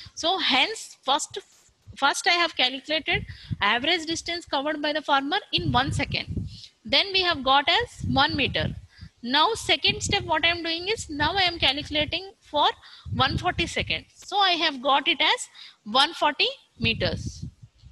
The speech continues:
Now, uh,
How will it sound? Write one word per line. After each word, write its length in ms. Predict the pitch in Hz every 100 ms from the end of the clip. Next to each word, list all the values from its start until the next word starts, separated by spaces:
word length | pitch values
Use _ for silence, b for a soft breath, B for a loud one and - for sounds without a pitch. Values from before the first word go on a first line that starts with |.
| _ - - _ _ _ _ _ _ _ _ _ _ _ - - - - - - - -
Now, 340 | 277 320 311 - _ - -
uh, 380 | 233 226 233